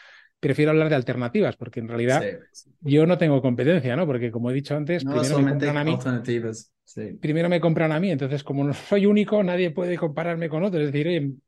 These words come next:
Speaker 1: quiero hacerlo con Iñaki o quiero hacerlo con Chris". Pues bueno, pues ahí no podemos compararnos, es, son alternativas.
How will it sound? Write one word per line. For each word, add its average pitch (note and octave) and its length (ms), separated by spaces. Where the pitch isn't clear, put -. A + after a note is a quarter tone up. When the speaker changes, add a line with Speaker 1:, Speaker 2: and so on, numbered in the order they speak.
Speaker 1:
quiero G3+ 180
hacerlo F#3+ 260
con F#3 120
Iñaki F#3+ 280
o F#3 40
quiero F3 140
hacerlo D#3 240
con D3 160
Chris". C3 300
Pues A2+ 220
bueno, C3+ 380
pues G#2+ 240
ahí A#2+ 180
no D3+ 100
podemos D3 300
compararnos, B2 560
es, C3+ 240
son G3 180
alternativas. D#3 640